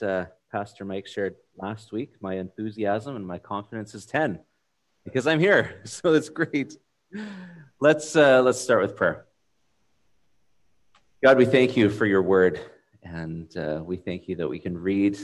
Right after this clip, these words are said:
of how you are at work, and you are still at work today, Lord. We thank you that you move in our midst, that you are moving in hearts, that you are moving in homes, even this morning, Lord, as we,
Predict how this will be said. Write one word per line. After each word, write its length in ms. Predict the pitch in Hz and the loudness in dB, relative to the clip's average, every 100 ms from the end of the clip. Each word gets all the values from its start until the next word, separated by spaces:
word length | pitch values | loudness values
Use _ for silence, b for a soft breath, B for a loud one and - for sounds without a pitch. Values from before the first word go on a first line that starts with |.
| - | -8
of 200 | 82 85 | -8 -6
how 240 | - 101 | -2 0
you 180 | 95 95 | 2 2
are 100 | 90 | 2
at 180 | 85 - | 2 0
work, 420 | 85 78 - - _ _ _ _ _ _ | -2 -2 -6 -16 _ _ _ _ _ _
and 380 | 85 85 85 85 | -8 -4 -4 -4
you 100 | 95 | -2
are 80 | 95 | -2
still 280 | - 120 110 | 0 2 4
at 60 | |
work 220 | 90 87 - | 4 0 -4
today, 240 | - 80 | -6 -4
Lord. 320 | 78 78 76 - | -2 -2 -4 -6
We 80 | 85 | -10
thank 260 | 95 90 | -8 -6
you 100 | 98 | -4
that 160 | 90 87 | -2 -2
you 140 | 95 190 | 0 0
move 340 | 98 117 120 | 4 4 2
in 100 | 110 | 0
our 100 | 95 | -2
midst, 600 | 87 78 62 - - - _ _ _ _ _ _ | -2 -6 -8 -12 -16 -20 _ _ _ _ _ _
that 100 | - | -2
you 120 | 92 92 | 2 2
are 60 | |
moving 320 | 92 101 104 98 | 4 2 2 0
in 140 | 87 | -4
hearts, 460 | 82 107 117 - - | -2 0 2 0 -6
that 100 | 92 | -4
you 120 | 90 | -2
are 100 | 87 | 0
moving 280 | 92 92 92 | 0 0 -2
in 140 | 90 | -4
homes, 760 | 85 107 107 110 110 - - _ | -4 -2 0 0 -4 -8 -16 _
even 220 | 101 92 | -10 -8
this 240 | 92 - 98 | -8 -10 -8
morning, 320 | 87 82 82 | -6 -6 -6
Lord, 240 | 82 80 | -8 -8
as 160 | 80 - | -10 -10
we, 240 | 85 85 | -10 -10